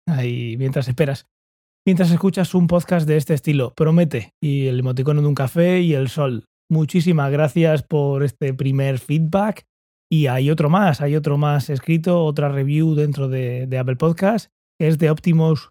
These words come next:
G uno, del nueve de marzo, que siempre, siempre, siempre dedica un ratito a dejarnos este, estos comentarios.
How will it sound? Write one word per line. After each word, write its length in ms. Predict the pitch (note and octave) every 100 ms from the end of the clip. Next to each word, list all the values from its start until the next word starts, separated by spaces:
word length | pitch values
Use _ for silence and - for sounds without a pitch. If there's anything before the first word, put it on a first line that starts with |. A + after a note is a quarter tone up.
| _
G 360 | E3+ D#3 C#3+ C#3+
uno, 480 | C#3+ D3+ F3 G#3+ - D#3+
del 140 | D3+
nueve 180 | D#3 C#3+
de 100 | C#3
marzo, 500 | C#3+ C#3 E3+ E3+ E3 _ -
que 200 | C#3+ B2
siempre, 580 | - D#3+ D#3+ D#3 C#3+ C3
siempre, 320 | D3 C#3 B2+
siempre 500 | C#3+ C#3+ D#3 D#3 D#3+ _ _ _
dedica 340 | D3+ C#3 C#3+ C#3
un 120 | C#3+
ratito 400 | C3 D3 C#3 C3
a 80 | B2+
dejarnos 540 | A#2+ C#3 C3 B2+ -
este, 800 | B2+ - B2 A#2 G#2+ G#2+ - -
estos 200 | C3 C#3
comentarios. 920 | C#3+ B2+ B2 C3+ D3+ E3 E3 E3+ -